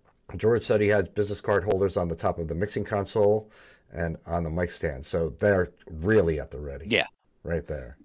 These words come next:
Speaker 1: Um,
Speaker 2: That's a good
Speaker 1: yeah, and that's part of it. Like Mark said, scheduling is toughest. He has a calendar to keep track of all our shows and when other bandmates are not available, so he can know ahead of time which dates they have available. And that's, yeah, that's part of the managing thing is you have to,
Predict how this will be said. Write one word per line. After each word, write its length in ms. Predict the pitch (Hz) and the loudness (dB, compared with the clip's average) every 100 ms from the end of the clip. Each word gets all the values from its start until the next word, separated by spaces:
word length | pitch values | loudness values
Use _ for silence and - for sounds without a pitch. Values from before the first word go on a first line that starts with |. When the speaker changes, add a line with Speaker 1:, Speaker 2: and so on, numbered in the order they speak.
| _ _ _ _ _ _ _ _ - | _ _ _ _ _ _ _ _ -6
Speaker 1:
Um, 460 | 85 80 78 76 - _ _ | -2 -2 -4 -8 -14 _ _
Speaker 2:
That's 180 | 160 151 | -4 -2
a 40 | |
good 160 | 156 175 - _ _ - | 2 2 0 _ _ 2
Speaker 1:
yeah, 300 | 104 95 107 | 4 4 4
and 80 | |
that's 200 | 123 127 | 4 2
part 240 | - 143 127 | 4 6 6
of 60 | 107 | 6
it. 160 | 92 | 4
Like 180 | 98 90 | 0 0
Mark 220 | 104 101 | 0 0
said, 240 | - 98 85 | 2 -2 -2
scheduling 420 | - 104 107 104 | 0 0 2 0
is 100 | 87 | 0
toughest. 400 | - 104 110 98 | 0 0 0 0
He 60 | 101 | 0
has 140 | 90 | 0
a 20 | |
calendar 340 | 82 95 90 90 | -2 -2 0 -2
to 40 | 80 | -4
keep 180 | 90 | -6
track 220 | - 87 85 | -2 -2 -2
of 60 | |
all 100 | 82 | -2
our 120 | 80 73 | -2 -4
shows 500 | - 113 110 107 - - - - | 2 6 8 6 2 -12 -18 -6
and 140 | 87 | -2
when 140 | 90 | 0
other 220 | 85 107 104 | 2 2 4
bandmates 480 | 101 95 90 85 | 4 4 2 0
are 60 | 85 | -2
not 300 | 82 107 135 | 0 2 4
available, 540 | 85 80 73 76 71 - - - _ | 4 0 -4 -8 -10 -14 -20 -20 _
so 160 | - | -4
he 80 | 82 | -2
can 120 | 78 | -2
know 140 | 85 80 | -4 -2
ahead 140 | 85 | -2
of 60 | 80 | -4
time 260 | - 80 73 | -4 -6 -6
which 200 | 76 - | -10 -8
dates 280 | 73 69 | -8 -8
they 120 | - 69 | -10 -6
have 260 | 80 73 | -6 -6
available. 580 | 69 73 71 60 65 - - - - | -8 -10 -10 -12 -16 -18 -20 -20 -6
And 160 | 85 90 | -2 0
that's, 320 | 90 - - - | -2 -4 -16 -6
yeah, 160 | 98 80 | -2 -2
that's 220 | 87 - | -2 -4
part 260 | - 101 101 | 0 4 4
of 80 | |
the 60 | 90 | 2
managing 480 | 101 104 127 90 82 | 2 2 2 0 -2
thing 240 | 87 80 | -4 -4
is 180 | 82 80 | -4 -4
you 100 | 90 | -4
have 260 | 90 92 90 | -2 -2 0
to, 240 | 92 85 | -2 -2